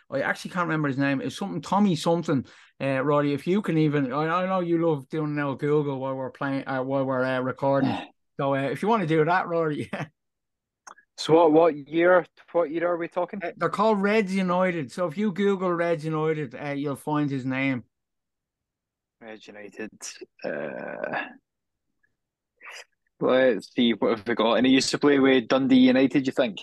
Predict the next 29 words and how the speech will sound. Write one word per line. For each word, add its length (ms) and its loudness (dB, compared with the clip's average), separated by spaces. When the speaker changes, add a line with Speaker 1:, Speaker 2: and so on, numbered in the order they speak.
Speaker 1:
Yeah, 320 -6
yeah. 240 -2
Speaker 2:
Okay. 640 0
Let's 340 -4
have 100 -6
a 40 -2
quick 280 -4
look. 240 4
Speaker 1:
He 100 -4
was 120 -8
brought 280 0
over. 560 0
I 140 -6
don't 260 2
know 120 4
if 80 -4
he 100 -2
actually 220 -4
played 280 -2
for 100 -6
Shells 520 -4
themselves, 580 -2
but 120 -10
he 40 -6
definitely 360 -2
played 240 -4
for 100 -6
Reds 280 -4
United. 440 -4